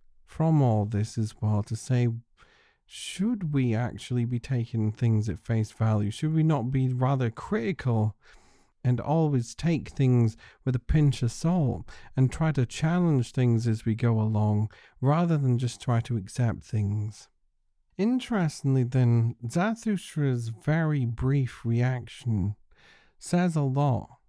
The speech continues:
about the whole relation between Zarathustra himself and the disciple. The disciple wants, ultimately wants Zarathustra to become popular,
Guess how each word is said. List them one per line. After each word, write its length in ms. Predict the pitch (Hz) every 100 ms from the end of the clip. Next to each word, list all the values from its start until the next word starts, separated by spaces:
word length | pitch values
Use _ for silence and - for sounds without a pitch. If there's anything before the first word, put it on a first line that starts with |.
| _ _ -
about 420 | 120 127 127 120
the 120 | 117
whole 720 | 113 - 131 123 120 113 113 - _ _ _ _
relation 720 | 127 127 139 139 - 131 120
between 640 | 120 - - 123 120 117 - _ - _ _ _ -
Zarathustra 720 | 131 139 131 - 135 - 120
himself 560 | 120 117 - 127 120 127
and 100 | 113
the 60 |
disciple. 640 | 117 117 - 131 120 - 104
The 120 | 113
disciple 680 | 131 127 185 220 220 196 175
wants, 640 | 147 143 143 127 - - - - - - _ -
ultimately 600 | 170 175 175 156 - 127
wants 460 | 123 127 107 - - - _ -
Zarathustra 720 | 135 160 147 151 143 - 135
to 140 | 131 123
become 400 | 127 - 113 98
popular, 760 | - 156 - 143 131 123 117